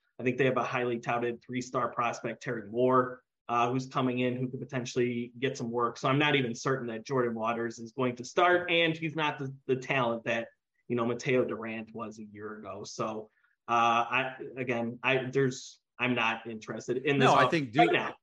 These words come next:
Speaker 2: we're, we're, we're basically talking about Duke so we don't ignore them, uh, at this point, right? I mean, they're basically just in the lineup. We put them in the two hole just so they're kinda, like, a little bit, uh, forgotten. We didn't lead off with them, and we're gonna get right past them, <laughs> right? So
Speaker 1: Uh,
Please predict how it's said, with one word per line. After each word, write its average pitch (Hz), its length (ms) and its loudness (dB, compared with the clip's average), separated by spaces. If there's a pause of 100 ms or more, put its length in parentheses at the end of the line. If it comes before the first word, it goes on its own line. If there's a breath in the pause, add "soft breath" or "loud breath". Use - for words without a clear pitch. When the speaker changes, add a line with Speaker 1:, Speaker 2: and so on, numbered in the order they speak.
(140)
Speaker 2:
we're, 139 400 -6
we're, 143 220 -6
we're 139 180 -2
basically 135 480 -2
talking 131 500 -4
about 107 360 -6
Duke 110 240 -6
so 123 140 -4
we 120 60 -2
don't 117 180 -2
ignore 110 420 -2
them, 85 300 -10 (180)
uh, 101 300 -2
at 120 200 -2
this 135 140 -4
point, 107 340 -8
right? 107 240 -4
I 120 60 -2
mean, 117 160 -6
they're 117 140 -2
basically 123 560 -4
just 123 380 -6
in 131 180 -6
the 113 80 -4
lineup. 117 340 -4
We 127 100 -6
put 139 180 -8
them 135 120 -4
in 120 80 -2
the 107 60 -4
two 147 260 -6
hole 101 320 -4 (560 soft breath)
just 127 180 -6
so 127 140 0
they're 117 200 -2
kinda, 120 360 -2
like, 110 420 -2
a 110 120 -4
little 117 260 -2
bit, 110 340 -2
uh, 101 260 -2
forgotten. 110 580 0
We 110 80 -4
didn't 113 260 -4
lead 117 180 -2
off 113 280 2
with 117 180 0
them, 107 220 -4
and 101 180 -6
we're 107 140 -4
gonna 104 160 -6
get 104 180 -6
right 110 260 -4
past 104 380 -4
them, 95 180 -10
<laughs> 104 60 -8
right? 113 300 -6
So 107 220 -2
Speaker 1:
Uh, - 140 4